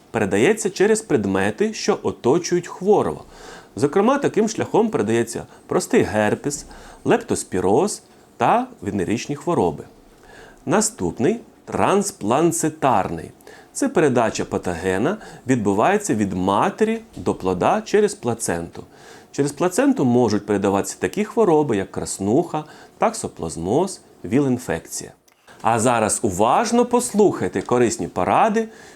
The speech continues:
щодо зниження сприйняття інфекцій. Перша порада. Існує процес, завдяки якому людина набуває імунітет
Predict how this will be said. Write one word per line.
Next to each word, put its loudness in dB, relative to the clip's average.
щодо 0
зниження 2
сприйняття 0
інфекцій. -2
Перша 2
порада. 0
Існує 4
процес, -2
завдяки 2
якому 2
людина 4
набуває 2
імунітет 0